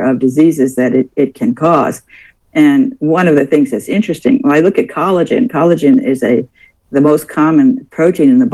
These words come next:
body. There's, like, thirty percent of our proteins are collagen molecules. That's the glue that holds us together, collagen has a long, long sequence of G X Y, G X Y, G X Y, where every third amino acid is a glycine. And so gl-, glyphosate has a great opportunity to substitute for those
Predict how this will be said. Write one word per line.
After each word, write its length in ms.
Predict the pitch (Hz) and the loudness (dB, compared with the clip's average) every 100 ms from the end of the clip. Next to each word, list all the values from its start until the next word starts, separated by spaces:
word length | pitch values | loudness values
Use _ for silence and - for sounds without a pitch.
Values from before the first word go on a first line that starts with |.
| 135 | 0
body. 240 | 156 - - | 0 -2 -4
There's, 240 | - - 143 | -4 -4 -2
like, 120 | 123 | -2
thirty 240 | - 160 151 | 0 0 0
percent 340 | 123 - 139 | -2 0 0
of 60 | 123 | 0
our 120 | 117 | -4
proteins 440 | - 147 - 127 | -2 -2 0 0
are 60 | 117 | -2
collagen 480 | - 135 131 131 - 120 | -2 0 0 -2 0 2
molecules. 580 | 143 160 - - - - | 2 -2 -2 -2 -2 -2
That's 260 | 143 143 - | -4 -4 -4
the 80 | |
glue 260 | 127 139 151 | 0 2 2
that 100 | 120 | 0
holds 220 | 143 139 | -2 -2
us 140 | - - | -2 -4
together, 560 | - 127 139 120 123 - - - _ _ - | -4 -2 -2 -2 -6 -10 -20 -20 _ _ -4
collagen 420 | 156 175 156 131 139 | 0 0 2 0 0
has 200 | 135 127 | -2 0
a 80 | 123 147 | 0 2
long, 300 | 156 156 151 | 2 2 2
long 240 | 143 139 | 2 2
sequence 460 | 131 151 147 127 117 | 0 -2 -2 -2 -2
of 120 | 123 123 | -2 0
G 120 | 156 | 2
X 160 | 143 127 | 2 -2
Y, 120 | 113 | -4
G 160 | 127 156 | 0 0
X 180 | 135 - | 0 -4
Y, 100 | 120 | -4
G 100 | 135 | 0
X 160 | 147 - | -2 0
Y, 80 | 123 | -2
where 100 | 131 | 0
every 120 | 175 180 | 0 2
third 140 | 160 | 2
amino 280 | 147 135 139 147 | 4 2 0 -2
acid 200 | 147 127 | -2 -2
is 120 | 123 | -2
a 100 | 123 | -4
glycine. 640 | - 120 143 - - - - - - - - _ - | -2 -2 -2 -2 -4 -4 -6 -20 -20 -20 -20 _ -2
And 220 | 147 143 | 2 2
so 120 | 156 143 | 0 0
gl-, 240 | 127 147 - | 0 -4 -6
glyphosate 520 | 151 170 190 214 208 | -4 -2 0 0 0
has 200 | 190 170 | 0 -4
a 60 | 156 | -2
great 180 | 143 156 147 | 0 0 0
opportunity 500 | 127 - 160 160 135 | -6 -4 -2 0 -2
to 100 | 131 | -2
substitute 500 | - - - 147 127 | -6 -8 -4 -2 0
for 80 | 131 | 0
those 260 | 123 - | -2 -2